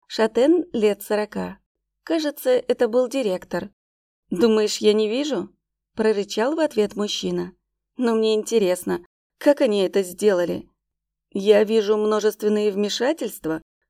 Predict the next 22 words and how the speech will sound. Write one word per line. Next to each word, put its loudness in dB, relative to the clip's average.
поражен, 2
что -2
девушка -2
вообще 2
в -2
сознании 2
и -6
стоит 0
перед 4
нами". -2
Дальше 0
я 2
ничего -2
не -4
расслышала, -4
так -4
как -2
ко 0
мне -2
подошли -2
двое 2
мужчин -4